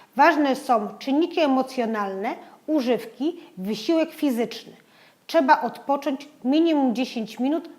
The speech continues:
przed wykonywaniem ci-, pomiaru ciśnienia. Sprzęt musi być sprawny i ważne jest otoczenie.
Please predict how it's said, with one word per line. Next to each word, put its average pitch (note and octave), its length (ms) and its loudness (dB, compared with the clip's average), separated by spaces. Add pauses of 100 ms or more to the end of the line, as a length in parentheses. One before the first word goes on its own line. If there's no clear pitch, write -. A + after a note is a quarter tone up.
przed C#4+ 280 -2
wykonywaniem A#3+ 840 -2
ci-, - 80 -20 (680)
pomiaru B3 400 4
ciśnienia. F3 600 -10
Sprzęt - 760 -4
musi C#4 320 0
być F#3+ 280 -12
sprawny A3+ 560 -4 (260)
i B3+ 80 -2
ważne D#4+ 400 4
jest C#4 260 0
otoczenie. A#3+ 600 -6